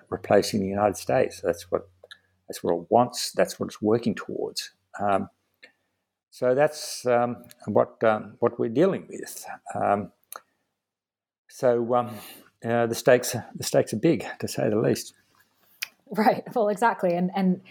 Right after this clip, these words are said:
Speaker 2: it's therefore quite helpful to have a book, um, such as this one that goes into, uh, details and examples of exactly how this is being done, um,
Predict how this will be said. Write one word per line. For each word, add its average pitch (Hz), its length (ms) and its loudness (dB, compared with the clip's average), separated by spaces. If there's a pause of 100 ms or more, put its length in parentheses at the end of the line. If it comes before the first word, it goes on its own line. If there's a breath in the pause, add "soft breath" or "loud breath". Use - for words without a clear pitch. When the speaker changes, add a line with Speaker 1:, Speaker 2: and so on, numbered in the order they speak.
(220 loud breath)
Speaker 2:
it's 190 220 4
therefore 190 320 0
quite 185 200 -2
helpful 202 380 0
to - 140 -8
have 190 240 2
a 185 40 2
book, 160 520 -4
um, 165 280 2
such - 280 2
as 160 40 -6
this - 160 0
one 170 200 0
that - 180 0
goes 180 240 6
into, 165 400 0 (420 loud breath)
uh, 160 280 4 (180)
details 202 460 0
and 180 80 0
examples 170 560 0
of 170 80 0
exactly 175 500 2
how 190 580 0
this 175 280 -4
is 185 140 0
being 170 420 0
done, 160 420 -2 (400 soft breath)
um, 165 220 2